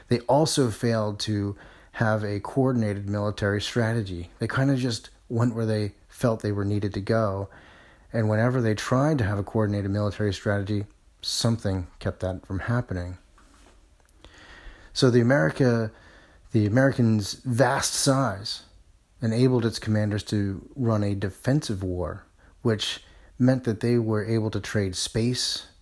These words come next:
for time. Led by George Washington, Americans' military commanders proved to be resourceful and resilient. They were able to bounce back all the time from adversity, partly because of the personality of George Washington himself,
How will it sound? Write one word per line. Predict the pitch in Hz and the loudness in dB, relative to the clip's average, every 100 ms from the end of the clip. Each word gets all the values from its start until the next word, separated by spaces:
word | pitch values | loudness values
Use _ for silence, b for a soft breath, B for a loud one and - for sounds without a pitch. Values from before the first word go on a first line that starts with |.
| _ | _
for | - 90 | -10 -8
time. | - 107 107 98 104 - _ _ - _ - - - _ _ _ - _ - - _ _ - - - - _ - B B B B B | -4 -4 -4 -6 -10 -16 _ _ -20 _ -20 -20 -20 _ _ _ -20 _ -20 -20 _ _ -20 -20 -20 -20 _ -20 B B B B B
Led | 165 180 127 | 6 6 8
by | 117 | 6
George | 110 107 98 | 8 4 4
Washington, | 107 107 104 101 101 | 4 2 2 -2 0
Americans' | 95 101 101 101 87 | 0 0 0 -4 0
military | 113 117 117 107 104 | 2 4 4 0 0
commanders | 113 117 113 110 - | 0 0 0 -4 -6
proved | - 147 139 123 | 0 4 4 4
to | |
be | 110 104 | 0 0
resourceful | 98 95 113 117 117 - 113 110 B B B B - | 0 0 2 0 0 0 0 -2 B B B B -2
and | 127 143 135 | 4 6 6
resilient. | 113 104 101 98 98 - B B - | 2 2 2 0 -2 -6 B B -2
They | 104 | 0
were | 104 95 | 2 4
able | 123 120 | 2 4
to | 104 | 2
bounce | 104 104 - | 2 0 -2
back | 98 95 92 - - - | -4 -2 -4 -8 -8 0
all | 123 123 | 2 2
the | |
time | 117 110 107 101 | 0 0 0 -2
from | 101 | -2
adversity, | 92 101 104 - 92 87 90 _ _ B B B B - | -2 -2 -2 -2 -4 -6 -8 _ _ B B B B 2
partly | 127 123 127 | 4 6 4
because | 117 110 113 101 104 | 2 0 0 0 -2
of | 98 | -4
the | 98 92 | -4 -2
personality | - 117 - 101 104 101 101 | 0 0 0 0 0 0 -2
of | 90 - - | -4 -8 -4
George | 104 92 - | 0 0 0
Washington | 98 95 95 - 95 | -2 -2 -4 -4 -4
himself, | 95 92 - 120 123 - | -4 -2 -2 -2 -2 -6